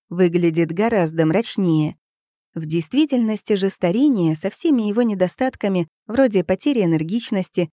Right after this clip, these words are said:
фертильности и здоровья, по-прежнему остается для нашего общества темой постыдной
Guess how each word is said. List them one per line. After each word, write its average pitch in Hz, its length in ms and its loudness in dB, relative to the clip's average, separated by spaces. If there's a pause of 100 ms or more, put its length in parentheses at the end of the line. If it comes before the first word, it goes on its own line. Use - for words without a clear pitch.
фертильности 208 800 -2
и 165 100 2
здоровья, 180 640 0 (280)
по-прежнему 220 680 -2
остается 208 640 -2
для 180 240 -2
нашего 196 440 -4
общества 202 600 -2
темой 214 400 -2
постыдной 180 840 -2